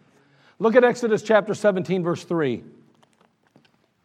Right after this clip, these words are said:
We know that the people of God had exited Egypt. If you've been in Sunday school, you've been hearing a lot about that.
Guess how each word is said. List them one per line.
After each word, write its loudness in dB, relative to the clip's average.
We 2
know 6
that 2
the 2
people 0
of -2
God 8
had 0
exited 2
Egypt. -4
If -6
you've -2
been 0
in -4
Sunday -2
school, -2
you've -2
been -2
hearing 0
a -2
lot -2
about 0
that. -6